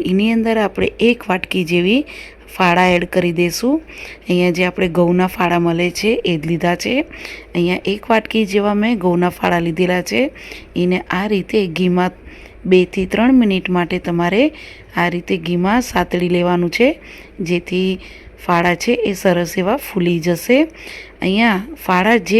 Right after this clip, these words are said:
માપથી તમે લીધું હોય એ જ માપથી આપણે આગળની પ્રોસેસ કરવાની રહેશે. એટલે જે વાટકીથી તમે ફાડા માપ્યા હોય એ જ વાટકીથી માપ બધું લેવાનું રહેશે. તો થોડી વારમાં એટલે કે ત્રણથી ચાર મિનિટમાં તમે જોશો તો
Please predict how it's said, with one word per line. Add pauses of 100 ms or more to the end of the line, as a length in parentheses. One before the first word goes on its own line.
(120)
માપથી
તમે
લીધું
હોય (460)
એ
જ
માપથી
આપણે (140)
આગળની (100)
પ્રોસેસ
કરવાની
રહેશે. (680)
એટલે (100)
જે
વાટકીથી
તમે
ફાડા
માપ્યા
હોય (480)
એ
જ
વાટકીથી (520)
માપ
બધું
લેવાનું
રહેશે. (540)
તો (120)
થોડી
વારમાં
એટલે
કે
ત્રણથી (100)
ચાર (120)
મિનિટમાં (360)
તમે
જોશો
તો